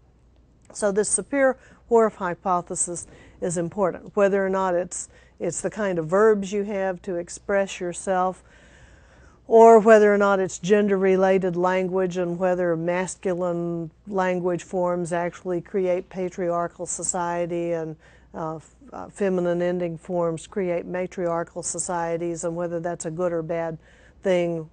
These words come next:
or not, you know, I leave the value judgments up to you. But the premise of the principle is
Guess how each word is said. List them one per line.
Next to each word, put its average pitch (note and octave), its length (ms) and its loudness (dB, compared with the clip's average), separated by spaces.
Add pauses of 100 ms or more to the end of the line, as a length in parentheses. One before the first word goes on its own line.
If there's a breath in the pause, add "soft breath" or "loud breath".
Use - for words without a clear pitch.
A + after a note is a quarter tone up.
or E3+ 140 -2
not, D#3+ 260 -2
you F3+ 120 -4
know, D#3+ 80 -2
I D#3 100 0
leave E3+ 260 0
the D#3 100 -6
value D#3 420 -4
judgments E3+ 680 -8 (400 soft breath)
up - 240 -6
to F3 100 -10
you. F3 380 -4 (280 soft breath)
But F3 140 -2
the E3+ 100 0
premise C4 580 2
of F3 160 -2
the E3+ 80 -4
principle G3 680 -2
is E3 400 2